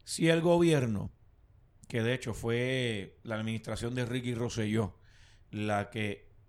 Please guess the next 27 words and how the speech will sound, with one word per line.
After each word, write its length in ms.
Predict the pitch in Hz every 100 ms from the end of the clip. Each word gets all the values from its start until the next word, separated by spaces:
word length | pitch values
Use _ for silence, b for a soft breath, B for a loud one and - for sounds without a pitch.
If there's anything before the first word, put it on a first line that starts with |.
| _ - _
estaba 600 | 113 110 - - 117 127
como 260 | 143 139 139
que 80 | 139
acogiendo 600 | 135 131 135 139 135 135
la 80 | 131
idea 400 | 135 135 135 127
de 180 | 123 123
cederle 840 | 123 117 123 127 127 120 113 b b b b b - -
esa 320 | 117 - 123
alianza 340 | 120 123 123
público-privada 680 | 127 123 127 123 123 120 120
a 220 | - 104
Global 320 | 107 113 117 -
Port, 320 | 123 120 - - -
a 180 | 104 -
Global 240 | 113 123 127
Port 280 | 143 120 -
Holding, 420 | 135 127 107 123 B B B B -
eh, 520 | 120 117 113 110 - - - - - - - -
eso 260 | 117 131
lo 120 | 135
que 140 | 143 135
traería 600 | 147 135 135 139 135 131
es, 320 | 135 131 - -
eh, 640 | 123 117 110 110 104 98 -
una 180 | 120 117
catástrofe, 680 | 127 127 123 120 104 101